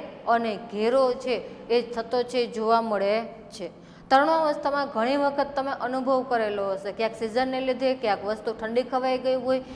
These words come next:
એને કારણે સ્વરપેટીમાં છે એ અવાજ છે એ ઘોઘરો થઈ જાય છે, અથવા તો ક્યારેક ક્યારેક છે સ્વરપેટીની અંદર અનિયંત્રિત વૃદ્ધિ થવાને કારણે છે આ અવાજ છે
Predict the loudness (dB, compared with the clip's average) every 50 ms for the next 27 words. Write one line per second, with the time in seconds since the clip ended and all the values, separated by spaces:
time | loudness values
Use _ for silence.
0 | -14 -8 -6 -2 0 0 0 0 0 0 0 0 -2 -4 -4 0 0 2 2 2
1 | 0 0 -2 0 -2 -4 -4 -2 -2 -2 -4 -4 -2 0 0 0 0 -2 -10 -8
2 | 0 2 2 2 4 2 2 6 8 8 8 8 8 4 -4 -6 -2 -2 -2 -2
3 | -2 -6 -12 -14 -4 2 2 2 2 2 0 2 2 2 2 4 6 6 6 4
4 | 2 -2 -4 -4 -4 -6 -6 -6 -6 -10 -8 -2 -2 -2 2 2 0 2 0 -2
5 | -2 0 2 2 2 2 0 0 0 0 0 -2 -4 -4 -6 -6 -6 -2 -4 -4
6 | -4 -4 -2 -4 -2 -2 -2 -4 -4 -4 -6 -4 -4 -4 -6 0 2 2 2 2
7 | 0 -2 -4 -4 -4 -4 -6 -6 -6 -4 -4 -4 -4 -6 -10 -8 -8 -8 -8 -4
8 | -4 -4 -4 -2 -2 -2 0 0 0 0 -2 -4 -4 -2 -2 -2 -2 -2 -4 -6
9 | -10 -10 -8 -2 -2 -2 -2 -2 -8 -14 -16 -16 2 6 8 8 8 8 6 2
10 | 2 4 4 4 4 2 -2 -6 -6 -4 -2 -2